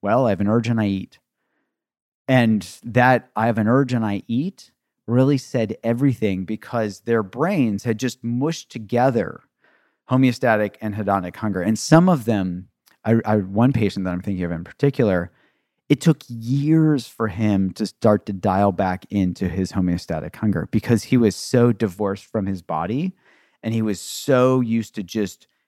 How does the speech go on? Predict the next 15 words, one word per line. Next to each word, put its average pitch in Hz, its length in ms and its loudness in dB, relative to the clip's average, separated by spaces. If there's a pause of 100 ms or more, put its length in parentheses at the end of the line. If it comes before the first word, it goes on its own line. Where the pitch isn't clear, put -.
(120)
having 127 360 2
that, 110 300 0 (160)
that 95 400 -4
itch 135 240 2
of 104 80 0
an 104 100 2
urge 127 540 2
and 107 120 -4
scratching 98 520 -2
it 82 120 -12
by - 160 -10
eating, - 400 -12
you 90 80 -10
know, 90 140 -4
itch, - 340 -4